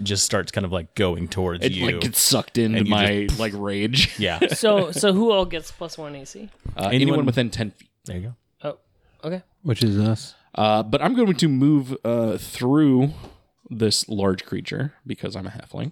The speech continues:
Speaker 1: Mm-hmm.
Speaker 2: and get to the other side of it.
Speaker 1: Easy
Speaker 2: And
Speaker 1: enough.
Speaker 2: then I'm going to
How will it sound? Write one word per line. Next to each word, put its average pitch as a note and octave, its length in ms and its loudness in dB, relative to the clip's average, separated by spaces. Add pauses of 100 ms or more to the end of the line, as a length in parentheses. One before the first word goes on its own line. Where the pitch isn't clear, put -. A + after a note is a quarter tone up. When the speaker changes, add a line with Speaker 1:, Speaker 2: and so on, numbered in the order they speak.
Speaker 1:
Mm-hmm. B2+ 200 2 (260)
Speaker 2:
and G2 200 -2
get A2+ 140 -2
to - 80 -6
the G#2+ 140 0
other D3+ 160 2
side - 240 -4
of F#2+ 80 -12
it. - 160 -6 (680)
Speaker 1:
Easy G2+ 140 0
Speaker 2:
And A2 220 4
Speaker 1:
enough. G#2 120 -2
Speaker 2:
then A#2 140 2
I'm G#2+ 120 -2
going G#2+ 140 -2
to G2+ 60 -2